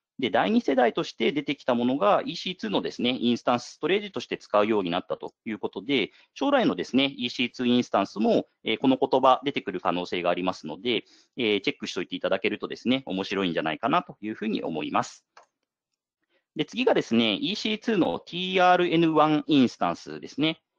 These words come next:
で、こちらは昨年のリインベントで発表された、エーダブリューエスがデザインしたですね、機械学習のトレーニング処理、学習させる処理向けのチップ、エーダブリューエストレーニアムと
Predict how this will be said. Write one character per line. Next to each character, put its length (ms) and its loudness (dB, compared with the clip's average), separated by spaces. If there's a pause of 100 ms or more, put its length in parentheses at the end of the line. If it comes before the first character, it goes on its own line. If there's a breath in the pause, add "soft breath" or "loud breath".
(140)
で、 100 -6
こ 140 -10
ち 100 -10
ら 80 4
は 100 4
昨 280 -4
年 100 4
の 100 4
リ 100 -2
イ 40 4
ン 100 6
ベ 120 6
ン 40 6
ト 80 0
で 80 2
発 280 -2
表 120 -2
さ 120 -2
れ 80 0
た、 420 4 (160)
エ 120 -2
ー 20 -4
ダ 100 0
ブ 80 -2
リ 80 -6
ュ 40 -4
ー 20 -4
エ 20 -10
ス 80 -6
が 140 -6
デ 100 -2
ザ 160 2
イ 120 2
ン 20 -2
し 40 -6
た 120 -6
で 80 -14
す 120 -12
ね、 140 0
機 140 -14
械 200 2
学 220 -2
習 300 -6
の 340 0
ト 80 -8
レ 140 2
ー 20 -2
ニ 140 0
ン 60 0
グ 140 -2
処 60 0
理、 160 -4 (160)
学 220 -2
習 160 -4
さ 100 -4
せ 160 0
る 120 -2
処 100 2
理 100 0
向 100 0
け 120 -2
の 100 2
チ 140 -4
ッ 40 -8 (120)
プ、 160 -6 (300)
エ 100 0
ー 40 0
ダ 100 4
ブ 80 0
リ 80 4
ュ 20 2
ー 20 -14
エ 20 -14
ス 80 -16
ト 120 0
レ 140 6
ー 20 4
ニ 160 2
ア 40 2
ム 100 -2
と 200 -10